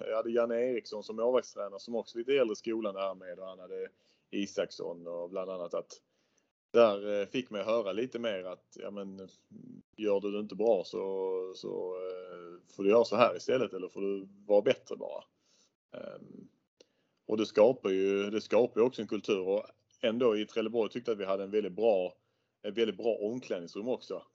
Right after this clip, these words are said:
Eh, där, där det var ändå mycket skämt och, och skoj och liksom en, en bra stämning. Men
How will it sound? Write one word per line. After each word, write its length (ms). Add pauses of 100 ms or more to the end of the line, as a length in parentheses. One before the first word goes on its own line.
(140)
Eh, 800
där, 680
där 160
det 60
var 200
ändå 160
mycket 500 (280)
skämt 380
och, 420
och 80
skoj 440
och 140
liksom 440
en, 160
en 160
bra 180
stämning. 500
Men 140